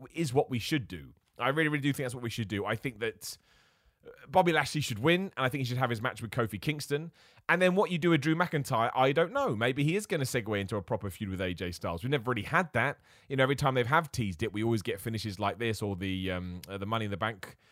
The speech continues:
Uh, was it Money in the Bank? No, there was a ladder match. Basically, when The Miz cashed in his, oh, sorry, cashed in his Money in the Bank, so it wasn't the Money in the Bank match. So, I mean, it's gonna be a hard push, but maybe there's something you can do. But I think given that we are about to go back out on the road, it's important to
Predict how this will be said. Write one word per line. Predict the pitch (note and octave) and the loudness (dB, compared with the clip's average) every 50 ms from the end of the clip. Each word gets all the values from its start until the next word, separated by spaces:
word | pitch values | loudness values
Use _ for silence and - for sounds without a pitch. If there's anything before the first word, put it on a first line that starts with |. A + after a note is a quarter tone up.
| _ _ _ _ - | _ _ _ _ -4
Uh, | A2+ A2+ | -2 0
was | B2+ D#3 | 0 0
it | F3 F#3 | 0 -2
Money | G3+ G#3+ | -2 -2
in | G#3+ | -2
the | G#3 F#3 | 0 2
Bank? | A3 G#3+ G#3 | 2 2 2
No, | G3 | 2
there | G#3+ G#3+ | 2 2
was | G3+ F3+ | 2 2
a | G3 | 4
ladder | F#3+ G#3 G#3 F#3+ D#3 | 6 6 6 6 6
match. | C3 A#2+ G2 F#2+ - | 2 0 -2 2 2
Basically, | F#3 F3+ D3 D#3+ | 2 4 4 2
when | D#3+ D3 | 0 0
The | D3 | 2
Miz | C#3+ D3 C#3 A#2+ | 2 2 2 0
cashed | - - C3 A#2 - - B2+ | 0 -2 -2 -2 -2 -2 -2
in | A#2 G#2 | -2 0
his, | G#2 G#2+ G2+ F#2 F2 - - - | 0 -2 -2 -2 -4 -8 -6 -6
oh, | A2+ A#2+ | -6 -4
sorry, | G2 - G2+ F2 | -4 -6 -8 -8
cashed | - F2 F2 - - | -10 -12 -8 -6 -6
in | C#3 | -4
his | A#2+ G2 D#2+ | -4 -6 -6
Money | F#2+ F#2 F2 | -6 -8 -8
in | E2+ | -8
the | D#2+ D#2 | -10 -12
Bank, | - D#2+ D2+ - - | -12 -14 -14 -14 -14
so | G#2 | -12
it | D#2 | -8
wasn't | F#2 G#2+ G2+ G#2+ F#2+ | -6 -6 -6 -6 -8
the | F2+ | -8
Money | F2+ F2+ F2+ F2+ | -8 -8 -8 -8
in | F2 | -8
the | F2 D#2 | -10 -10
Bank | - E2+ E2 - - | -12 -12 -14 -12 -12
match. | G2+ F2+ - - - - | -10 -10 -10 -10 -8 -6
So, | A2 F#2+ F2+ E2+ - - - - - - - - E3 | -4 -4 -4 -4 -8 -12 -20 -20 -20 -20 -4 -2 0
I | |
mean, | F#3 G#3+ A#3 | 2 2 2
it's | G#3 - | 2 4
gonna | A3 G3+ F#3+ | 4 4 4
be | D3 E3 D#3 | 6 6 6
a | C#3+ | 6
hard | A#2+ - C#3+ C3 B2+ A#2 - | 6 4 4 4 4 4 2
push, | - - G#3 B3 C#4+ - - - - _ _ _ _ _ _ _ - | 4 4 4 4 4 0 -4 -8 -12 _ _ _ _ _ _ _ 4
but | E3 E3 | 4 4
maybe | D#3 E3 E3 E3+ D#3 D3 D3+ | 6 6 6 6 6 4 4
there's | C#3 C#3+ C3+ C3+ | 6 4 4 4
something | - D3 C3+ B2+ A2+ B2 B2 A#2+ | 4 2 2 2 0 -6 -4 -2
you | A2+ A2+ A2 | -2 -2 -2
can | - - A2 G2+ | -2 -2 -2 -2
do. | G#2 G2+ F#2 E2+ | 0 0 0 0
But | D#2+ G#2+ A2+ | 0 0 2
I | C3+ C3+ | 0 0
think | C3 - D3 C#3 B2+ | 0 -2 -4 -4 -2
given | A#2 E3 E3 D#3+ D3 | -2 -2 0 0 0
that | C#3+ A2 | 0 0
we | A2+ B2 | 2 4
are | C#3+ D#3+ E3 | 4 6 4
about | B2+ G2+ G#2+ G2 | 4 2 0 -2
to | F2+ G2+ | -2 -4
go | F2+ G2+ G2 | -4 -4 -2
back | F2 G2 F#2+ - - | -2 -4 -4 -4 -6
out | F#2 D#2+ | -8 -6
on | F2 F#2 | -6 -6
the | F2+ | -6
road, | F2 F2+ F2 E2 E2+ F#2 F#2 - - _ - | -4 -4 -4 -4 -4 -6 -8 -8 -8 _ -4
it's | D3 C#3 - | -4 -2 -2
important | D3+ C#3+ B2+ - D#3+ C#3+ C#3+ C3 A#2 - - | -4 -2 2 4 6 6 4 4 0 0 2
to | C#3 B2+ B2 A#2 A2 G#2 | 2 2 4 2 0 -2